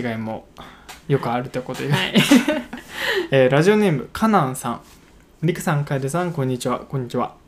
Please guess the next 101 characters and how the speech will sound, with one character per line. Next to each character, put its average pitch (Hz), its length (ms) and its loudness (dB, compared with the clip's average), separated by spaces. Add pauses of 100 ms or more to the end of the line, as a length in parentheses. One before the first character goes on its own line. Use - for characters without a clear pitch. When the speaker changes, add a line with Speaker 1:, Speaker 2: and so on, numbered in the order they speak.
Speaker 2:
こ - 80 -8
ん 185 60 -2
に 156 80 -6
ち - 80 -12
は。 214 140 -4 (320)
Speaker 1:
相 185 180 2
談 185 160 2
が 170 80 4
あ 147 40 4
り 143 80 2
ま 156 120 2
す。 - 180 -10 (200)
え 131 180 -2
ー、 - 20 -6
私 165 300 -2
に 214 80 2
は 143 80 2
付 - 220 -6
き 214 40 -2
合 - 40 -16
っ - 20 -20
て 196 80 -2
い 156 80 4
る 139 80 -2
彼 147 180 -2
氏 143 140 -6
が 131 80 0
い 127 80 -2
て、 180 220 -4 (260)
楓 170 260 2
さ 185 160 0
ん 175 40 0
の 170 80 -4
考 175 140 -2 (120)
え 143 160 2
が 143 200 0
私 151 420 -2
に 147 60 4
似 139 160 0
て 139 100 2
い 135 80 0
て、 - 320 -2 (240)
え 127 160 -4
ー、 143 60 -12
彼 202 220 2
氏 185 120 -4
の 170 120 -2
考 165 180 -6
え 160 160 -2
方 175 260 -4
が 214 180 0
リ 139 140 -2
ク - 80 -10
さ 190 160 0
ん 143 60 0
に 123 140 -6 (280)
似 143 100 0
て 151 80 0
い 139 100 4
る 135 100 -4
な 135 100 -2
と - 80 -8
感 131 180 -4
じ 123 100 -8
て 127 60 -2
い 120 80 0
て、 - 220 -6 (380)
え 120 120 -4
ー、 117 40 -8
こ 180 180 4
う 208 60 6
い 208 120 0
う - 20 2
や 196 100 4
り 190 60 0
方 185 200 -2
も 170 100 0
あ 170 40 2
る 160 80 -4
の 151 100 0
か 117 240 -6
参 156 260 2
考 156 220 -2
に 147 100 2
し - 80 -6
て 151 80 -4
み 147 140 4
よ 143 160 2
う - 40 -10
と 123 120 -6
思 123 160 -4
い 127 40 -4
な 127 120 -6
が 135 80 -2
ら、 180 180 2 (260)
よ 180 120 0
く 135 80 -4
YouTube 151 460 0
な 131 120 -2
ど 151 140 2
を 202 260 4